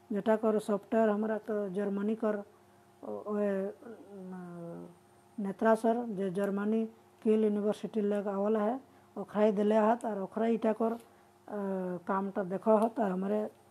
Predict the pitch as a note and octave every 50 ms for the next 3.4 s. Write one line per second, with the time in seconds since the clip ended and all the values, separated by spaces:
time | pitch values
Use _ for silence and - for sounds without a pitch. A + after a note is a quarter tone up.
0 | _ - - _ _ _ - - F#3+ G3 G#3 G#3+ G#3 G#3 G#3+ A3+ - - _ _
1 | _ _ _ _ _ _ _ _ _ - F#3 - G#3 G#3 F#3+ G3 G3+ F3+ - -
2 | A3 A3 G#3 F#3+ A3+ G3 A3+ A3 A3+ A3 G#3+ G#3 G#3 G3 - A#3 A3+ A3+ A3+ -
3 | G#3+ G#3 A3 G#3 G#3 A3 B3+